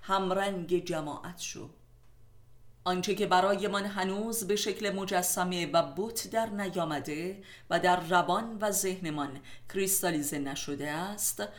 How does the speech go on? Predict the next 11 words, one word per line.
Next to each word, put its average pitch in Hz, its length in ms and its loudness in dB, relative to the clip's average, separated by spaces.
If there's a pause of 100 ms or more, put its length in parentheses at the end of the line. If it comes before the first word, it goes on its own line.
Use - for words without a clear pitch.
(140)
آن 180 300 2
را 196 380 -2
بد 175 260 -2
می‌داریم 202 680 -4 (240)
و 180 120 8
زشت 185 380 6
و 180 80 2
غیر 170 300 2
اخلاقی 175 680 -2
و 202 60 -2
ناخوشایند 143 1040 -4